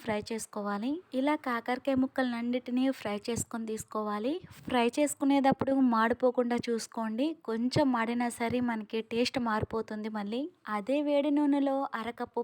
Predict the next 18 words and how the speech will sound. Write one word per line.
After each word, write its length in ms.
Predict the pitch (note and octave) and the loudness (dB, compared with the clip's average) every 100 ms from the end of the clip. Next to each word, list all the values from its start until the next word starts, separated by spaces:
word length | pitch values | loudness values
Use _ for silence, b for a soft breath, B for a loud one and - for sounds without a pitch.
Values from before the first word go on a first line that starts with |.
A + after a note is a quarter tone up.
| A#3 | -2
పల్లీలు 340 | A3 A#3 C4+ C4 | -2 -2 0 0
వేసుకొని 480 | B3+ - - B3 B3+ B3 G#3+ | -2 -4 -6 -2 0 -2 -4
దోరగా 380 | G#3 G#3+ B3 B3+ B3 | -4 -4 -4 -4 -4
ఫ్రై 120 | G#3 G3+ | -6 -6
చేసుకొని 380 | A3+ - A3 G#3+ G#3 | -8 -6 -8 -6 -10
తీసుకోవాలి. 600 | G#3 - G3+ G3+ A3 D#4+ F4+ _ _ | -10 -8 -6 -4 -6 -8 -12 _ _
ఫ్రై 160 | B3 B3 C4 | -4 -4 -4
చేసుకున్న 400 | D#4+ - D#4 D4+ D4+ | -8 -8 -4 -2 0
వేరుశనగ 540 | B3+ C4 C4 C4+ C4 C4 | -2 -4 -4 -2 -2 -2
గుళ్ళు 300 | C4 B3+ B3+ C4+ C4+ | -2 -2 -2 -4 -6
సగం 320 | - B3 C4 C#4 | -6 -6 -4 -4
ఫ్రై 160 | B3+ A3 A3+ | -4 -6 -4
చేసుకున్న 380 | C4 - C4+ C4 C4 | -6 -6 -4 -4 -2
కాకరకాయలో 600 | A3 G#3 A3 - A#3 A#3 A3+ | -6 -6 -8 -6 -6 -6 -6
వేసుకొని 440 | A3+ - - A#3+ B3 | -8 -10 -10 -10 -8
సగం 260 | A#3 A3 A#3+ G#3 | -8 -8 -8 -8
పక్కన 220 | - A3 A3 | -8 -10 -10
పెట్టుకోవాలి. 560 | A3 - G#3 G#3 B3+ | -12 -10 -8 -6 -8